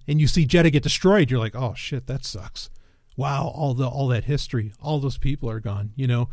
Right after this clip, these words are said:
uh, or all the, you know, all those artifacts are gone or something like that. So this book is also doing the same thing where it's pointing at Rogue One again, and everything's kind of saying, "Look, Rogue One's the big deal, you know, like, this is, this is the major movie."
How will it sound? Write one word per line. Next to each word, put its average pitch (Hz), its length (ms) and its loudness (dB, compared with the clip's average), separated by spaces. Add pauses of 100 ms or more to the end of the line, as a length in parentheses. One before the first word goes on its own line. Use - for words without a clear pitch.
(320)
uh, 135 240 0
or 131 220 2
all 135 160 4
the, 127 140 2
you 123 180 -2
know, 120 80 2
all 120 140 0
those 117 140 -2
artifacts 123 540 0
are 113 60 -4
gone 104 220 -2
or 101 60 -4
something 107 360 -6
like 104 200 -8
that. 139 220 0 (480)
So 185 380 4 (220)
this 202 360 4
book 247 280 6
is 185 200 8
also 170 380 4
doing 151 220 6
the 135 80 2
same 135 200 2
thing 120 220 0
where 139 180 2
it's 147 160 -2
pointing 208 560 4
at 160 160 2
Rogue 139 360 4
One 123 260 2
again, 92 320 -6
and 113 160 0
everything's 147 560 2
kind 127 180 4
of 127 60 4
saying, 127 240 -2
"Look, 123 220 -2
Rogue 127 220 2
One's 120 280 -2
the 113 80 -12
big 110 220 -2
deal, 113 200 -2
you 107 120 -4
know, 110 100 -2
like, 104 220 -4
this 131 200 -6
is, 113 120 -8
this 127 240 -6
is 110 160 -6
the 120 80 -4
major 110 320 -4
movie." 110 280 -4